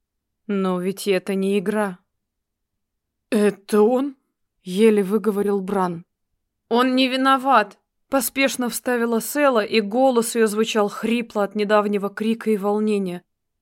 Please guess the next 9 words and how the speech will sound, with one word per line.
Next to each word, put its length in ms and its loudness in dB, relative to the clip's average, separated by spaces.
"Это 220 0
я! 420 2
Это 260 0
меня!" 600 0
Туалы 460 4
смыкались 680 -4
вокруг 520 -2
плотным 460 0
кольцом, 640 -2